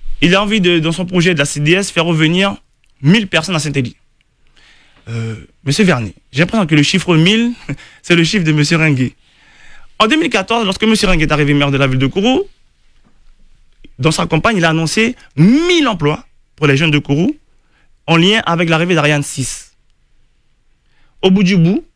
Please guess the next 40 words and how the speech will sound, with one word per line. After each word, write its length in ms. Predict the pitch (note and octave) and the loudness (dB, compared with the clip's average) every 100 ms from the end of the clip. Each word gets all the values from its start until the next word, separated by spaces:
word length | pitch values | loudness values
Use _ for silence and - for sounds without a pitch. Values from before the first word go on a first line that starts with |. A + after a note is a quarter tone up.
| _ _ _ _ _ - D3 | _ _ _ _ _ -10 -2
il 20 | |
n'y 60 | |
a 20 | D3 | 0
jamais 240 | E3+ F#3+ | 0 0
eu 40 | E3+ | 2
mille 160 | D3+ | 2
emplois. 380 | C#3 C3 B2 - - _ | 0 -2 -4 -6 -12 _
S'il 180 | - - | -10 -2
y 40 | F3 | 0
en 20 | |
a 40 | |
eu 80 | F3 | 0
cinquante, 380 | - E3 D#3+ C#3 | -2 -2 0 0
voire 160 | C#3 | -2
cent, 120 | C#3+ C#3 | -2 -4
c'est 120 | C3 | -2
beaucoup. 300 | B2 E3+ E4+ - _ _ _ _ _ _ _ _ _ _ _ | -2 0 -4 -4 _ _ _ _ _ _ _ _ _ _ _
Par 140 | D#3+ D#3 | -2 0
contre, 200 | B3+ C4 - | -2 -2 0
la 160 | E3 | 0
ville 140 | E3 F#3 | 2 0
de 80 | |
Kourou 400 | G3 F#3+ F#3+ F3+ - | 0 0 0 0 -2
a 100 | D3+ | -2
perdu 460 | D3 C#3 C3+ C3+ - _ _ _ C#3 | -2 0 0 0 -4 _ _ _ 2
mille 360 | D#3 B3 D4 G4 F4 - | 4 4 0 -6 -10 -4
personnes 260 | G3 C4+ A4+ A#4 - | -2 0 -4 -6 -8
en 80 | |
tant 80 | E3+ | -2
qu'habitants, 400 | D#3 D#3 F3 A#3 A4 _ _ _ - - - - - - - - - | 0 0 -2 -4 -6 _ _ _ -16 -14 -16 -18 -20 -20 -20 -20 -6
qui 120 | G#3+ | -2
fait 120 | G3+ | 0
que 120 | F3+ | 0
la 180 | F3 D#3+ | 0 -2
C 140 | E3 F3 | -2 -2
C 80 | |
D 100 | F3 | 0
S 220 | F3+ E3+ - | 0 -2 -4
a 80 | E3 | -2
perdu 400 | E3 D3+ D3 | -2 0 0